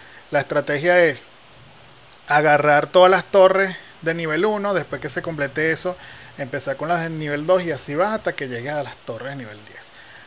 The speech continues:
Cada uno de los integrantes del gremio puede obtener hasta diez, eh, puede, eh, digamos, ocupar hasta diez torres diarias,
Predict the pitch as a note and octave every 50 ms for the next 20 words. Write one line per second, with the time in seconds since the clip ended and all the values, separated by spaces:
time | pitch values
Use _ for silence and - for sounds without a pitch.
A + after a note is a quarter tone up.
0 | - - D#3 D3+ E3 E3+ F#3 G3 G#3 G3+ G3+ G3 F3+ F3 D#3 E3 D3+ D3 C#3+ -
1 | F#3+ F3 F3 F#3 G#3+ A3+ A3+ A3 - E3+ D3+ D3+ D#3 D#3+ - - E3+ D#3+ D3+ D3+
2 | C#3+ C#3+ D#3 D3+ - - D#3+ D3+ C#3+ C3 B2+ C3 C3 C#3 C3+ C#3+ D3 - - -
3 | - - - - - - D3 C#3 C3+ C3 B2+ A#2+ A2+ G#2+ - - B2+ B2+ C#3 D3
4 | D#3 - - _ - - - D3 D3 C#3+ C3 A#2+ A2+ G#2+ G#2+ - - - - -
5 | C#3+ C#3+ C#3 D3 E3+ F3 F3 - D3 - C#3+ C#3 D3 - - E3+ D#3+ C#3 C#3+ C#3+
6 | C3 - - F3+ F#3+ G#3+ A#3 A#3 A3+ A3 G3+ - - C#3 D#3 D#3+ E3+ F#3+ - B3+
7 | B3 B3